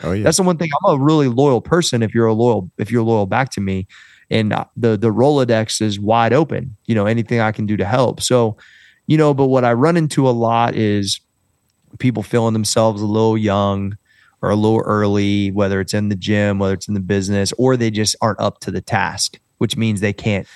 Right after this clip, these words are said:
Speaker 2: stick to the style and what we work.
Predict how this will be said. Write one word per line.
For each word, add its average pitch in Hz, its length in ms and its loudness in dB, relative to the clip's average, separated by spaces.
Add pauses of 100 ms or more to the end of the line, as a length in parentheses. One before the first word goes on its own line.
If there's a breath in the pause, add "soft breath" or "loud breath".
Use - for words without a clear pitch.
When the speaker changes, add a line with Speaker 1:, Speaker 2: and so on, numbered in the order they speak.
(180 loud breath)
Speaker 2:
stick - 580 -2
to 101 720 -2
the 104 100 -4
style 95 680 0
and 90 120 -6
what 92 160 -4
we 98 120 -6
work. - 440 -10